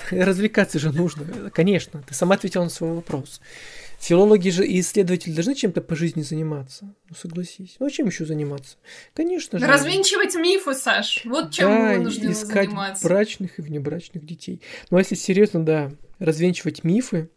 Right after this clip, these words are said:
Speaker 1: рассказывать о том, что было, а что, чего не было, ну, почти на сто процентов. И спасибо,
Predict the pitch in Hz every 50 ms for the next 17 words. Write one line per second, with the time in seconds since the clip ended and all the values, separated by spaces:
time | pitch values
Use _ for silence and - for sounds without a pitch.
0 | _ _ - - 170 - - - 196 185 175 160 - - 165 - 180 165 139 -
1 | - 170 160 156 170 175 170 165 160 156 143 135 - - - 160 - - - -
2 | - 175 156 156 156 156 170 190 202 185 170 165 156 147 143 143 143 135 131 -
3 | _ _ - 156 - - - - - 147 143 131 - - 175 175 - 190 175 -
4 | - 170 156 143 131 - 190 _ _ _ _ - 175 156 - - - 165 - -
5 | 190 156 151 156 151 151 156